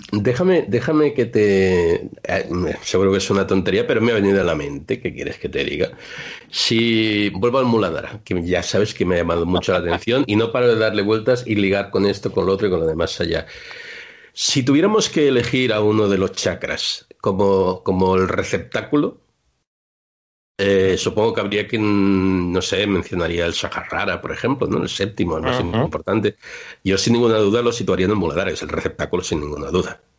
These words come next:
Speaker 2: Bueno,
Speaker 1: Ahí.
Speaker 2: ¿qui-, ¿quieres que lo ubiquemos en un lugar de la ciudad?
Speaker 1: No, no, no, no. Estaba, estaba hablando un poco de toda esa. <laughs> Es que me,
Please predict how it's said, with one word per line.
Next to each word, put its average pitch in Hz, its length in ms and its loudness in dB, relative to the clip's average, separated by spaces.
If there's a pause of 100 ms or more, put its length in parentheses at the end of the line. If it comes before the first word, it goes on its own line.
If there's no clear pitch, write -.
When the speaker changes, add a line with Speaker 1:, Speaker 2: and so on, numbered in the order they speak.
(1900)
Speaker 2:
Bueno, 117 400 0
Speaker 1:
Ahí. 107 240 -4
Speaker 2:
¿qui-, - 160 -4 (480)
¿quieres 170 260 0
que 185 100 0
lo 175 100 4
ubiquemos 156 380 2
en 135 80 0
un 143 100 4
lugar 143 200 4
de 139 80 2
la 131 100 0
ciudad? 131 320 2 (600)
Speaker 1:
No, 135 200 4
no, 143 100 4
no, 139 140 4
no. 123 340 0
Estaba, 135 540 0
estaba 123 260 0
hablando 131 260 2
un 120 100 -4
poco 131 240 2
de 123 120 2
toda 117 280 2
esa. 113 680 0
<laughs> - 420 -6
Es - 380 -8
que 131 140 -4
me, 120 140 -2